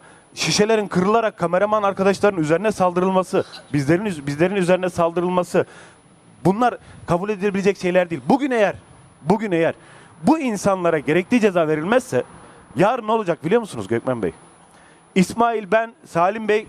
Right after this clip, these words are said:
milletvekilimiz, başkanımız ve Candan ve siz ve kameraman arkadaşlarımız bir gün burada yine yayın yaparken bu sefer soda şişeleriyle değil, bıçaklarla, silahlarla gelip arkadan vuracaklar. Ve burada biz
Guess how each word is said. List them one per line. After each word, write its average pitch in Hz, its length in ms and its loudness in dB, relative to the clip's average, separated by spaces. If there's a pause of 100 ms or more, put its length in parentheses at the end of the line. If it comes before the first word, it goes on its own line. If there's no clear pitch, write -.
milletvekilimiz, 208 920 0 (600)
başkanımız 208 600 0
ve 208 120 2
Candan 196 420 0
ve 208 100 0
siz - 340 0 (800)
ve 196 80 6
kameraman 214 460 0
arkadaşlarımız 165 680 0
bir 254 100 2
gün 262 160 0
burada 240 160 4
yine 226 220 0
yayın 220 240 2
yaparken 208 500 0 (760)
bu 208 80 4
sefer 220 400 2 (200)
soda 226 320 -2
şişeleriyle 214 600 -2
değil, 247 220 -2 (760)
bıçaklarla, 247 540 0
silahlarla 220 440 0
gelip 175 220 0
arkadan 135 400 0
vuracaklar. 113 480 -2 (720)
Ve 190 180 2
burada 240 300 0
biz 262 200 -2